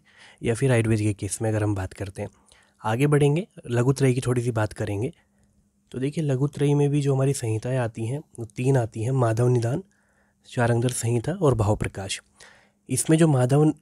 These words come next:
निदान थी, उनका निदान स्थान काफ़ी श्रेष्ठ था और इंद्रकर इनके पिता का नाम था। शारंगधर जी के पिता का नाम दामोदर और भाव प्रकाश के पिता का नाम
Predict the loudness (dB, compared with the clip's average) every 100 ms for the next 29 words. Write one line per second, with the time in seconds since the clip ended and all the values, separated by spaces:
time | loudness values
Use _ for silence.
0 | _ -4 0 2 0 0 -4 0 0 2
1 | 2 2 0 0 -4 -2 -2 -2 -2 -4
2 | -4 -4 -4 -4 -20 -12 -6 -2 2 4
3 | 4 4 2 2 -2 -4 -4 -4 -6 -8
4 | -12 -14 -18 -20 _ -20 -20 _ -6 0
5 | 2 4 4 4 2 2 -2 2 2 2
6 | 2 0 -2 -4 -8 _ _ _ -6 2
7 | 2 2 0 0 0 -4 -6 -4 -2 -2
8 | -2 -4